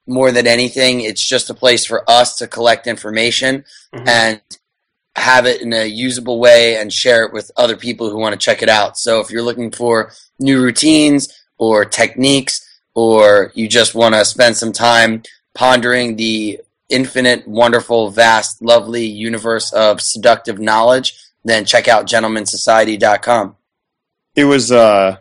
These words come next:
Speaker 3: the, the, the, the blog that I built was the blog I always wanted to have when I was learning this stuff. Uh, I tried to organize it really well, um, into routines, seductive media, which is, like, books,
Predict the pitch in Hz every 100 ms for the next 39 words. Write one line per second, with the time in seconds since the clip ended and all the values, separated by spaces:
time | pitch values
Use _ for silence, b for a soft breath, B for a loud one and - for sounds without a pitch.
0 | _ _ _ - 104 104 98 - 113 117
1 | - - 113 101 107 98 127 135 104 98
2 | 104 98 92 98 95 101 95 - - 98
3 | 101 98 87 95 90 90 92 90 85 87
4 | 87 85 82 87 85 85 85 80 - 95
5 | 95 90 90 87 - 92 85 85 - -
6 | 85 85 95 110 107 98 101 98 101 92
7 | 90 87 90 85 85 90 85 82 - _
8 | _ _ _ - 95 90 90 90 87 92
9 | 85 110 104 - 107 101 98 95 - -
10 | _ _ - - 127 120 127 104 98 98
11 | 107 107 101 104 104 90 - - 110 101
12 | - -